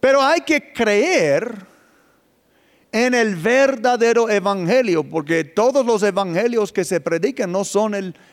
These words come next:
verdadero evangelio, porque alguien dice: "Aquí predicamos el evangelio", no quiere decir que de veras que es el verdadero evangelio. Puede ser un ven-, evangelio de marca Patito,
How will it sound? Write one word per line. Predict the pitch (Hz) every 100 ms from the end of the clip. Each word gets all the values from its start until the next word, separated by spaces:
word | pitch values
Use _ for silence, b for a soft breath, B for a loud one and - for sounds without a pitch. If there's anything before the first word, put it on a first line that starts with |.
| b
verdadero | 131 180 180 180 175 190
evangelio, | 175 185 185 285 269
porque | 175 170 185
alguien | 233 262 247
dice: | 220 220 B B B
"Aquí | - - 330 247
predicamos | - 147 151 190 190 170
el | 165
evangelio", | 165 170 143 220 190 143 B B -
no | 180 202
quiere | 208 196
decir | 180 185 214
que | 175 147
de | 143
veras | 170 233 165 - B B _
que | 147 156
es | 190
el | 185
verdadero | 143 151 143 147 175 180
evangelio. | 151 143 139 127 254 220 156
Puede | 185 208
ser | 196 175
un | 190
ven-, | 175 165 160 160
evangelio | 156 170 139 185 220 196
de | 147
marca | 139 180 -
Patito, | 143 135 - 302 320 - 143